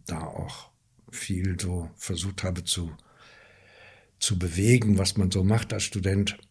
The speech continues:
Irgendwann ist die Situation aufgetreten, dass, dass, ähm, ich gesagt habe, also wir müssen auch was tun, es hat, nee, wir müssen nicht nur reden. Und daraus, ähm,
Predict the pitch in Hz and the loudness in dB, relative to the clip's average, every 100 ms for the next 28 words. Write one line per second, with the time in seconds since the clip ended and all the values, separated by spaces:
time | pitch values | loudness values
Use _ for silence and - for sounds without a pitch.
0 | _ 127 110 113 113 - 113 101 104 95 | _ 4 6 6 4 4 4 2 2 0
1 | 95 117 117 107 95 - 101 98 92 90 | 2 2 2 0 -4 0 0 0 -2 -2
2 | 85 - - - - - _ _ 78 76 | 4 6 8 6 2 -6 _ _ -6 2
3 | - - - 78 76 67 65 - - _ | 2 4 0 -2 -4 -4 -6 -10 -18 _
4 | _ _ _ _ - - - - - - | _ _ _ _ -20 -20 -20 -20 -18 -20
5 | - _ _ _ _ _ _ _ - _ | -20 _ _ _ _ _ _ _ -20 _
6 | _ _ - 98 - 90 92 92 101 95 | _ _ -10 -6 -2 0 0 2 2 4
7 | 92 87 92 98 87 - _ - 87 95 | 2 0 0 0 -2 -8 _ -18 -4 0
8 | 92 101 104 92 87 85 - - 131 139 | 2 2 2 0 -2 -4 0 6 10 12
9 | 113 98 - 92 - 90 80 87 95 98 | 10 8 0 -4 -2 -2 -2 -2 -2 0
10 | 101 92 90 87 95 120 120 - - _ | -2 -2 -2 0 2 2 0 -2 -16 _
11 | _ _ _ _ _ - 92 92 101 95 | _ _ _ _ _ 0 2 2 2 0
12 | 92 92 - - - 87 87 82 80 | 2 4 6 6 4 0 -2 -4 -8